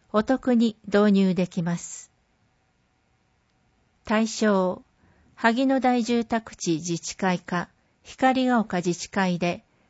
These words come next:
戸建ての住宅を保有する人。導入する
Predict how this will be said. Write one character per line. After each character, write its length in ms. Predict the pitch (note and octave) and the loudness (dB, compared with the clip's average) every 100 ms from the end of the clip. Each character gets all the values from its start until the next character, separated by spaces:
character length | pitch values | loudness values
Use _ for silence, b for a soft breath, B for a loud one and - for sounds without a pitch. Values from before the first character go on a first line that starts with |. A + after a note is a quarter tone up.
| _ - | _ -2
戸 140 | A#3+ | 2
建 120 | C4+ | 2
て 160 | C4+ C4+ | 2 0
の 140 | B3+ | 0
住 220 | A#3 B3+ | 0 -2
宅 420 | - A#3 - A3 G3+ | -2 -6 -2 0 0
を 100 | A#3 | -2
保 220 | - G3+ | 0 2
有 240 | A3 G#3 | 2 0
す 180 | - G3+ | 0 -2
る 120 | F#3+ | -2
人。 380 | F#3 - F3+ A#3 _ _ _ _ _ _ _ _ _ _ _ _ _ _ _ _ F3+ | -4 -6 -8 -8 _ _ _ _ _ _ _ _ _ _ _ _ _ _ _ _ -2
導 300 | G3+ A#3 A3 | 2 4 6
入 200 | A3 A3 | 6 4
す 240 | - G#3 | 0 0
る 240 | F#3+ F#3+ | 2 0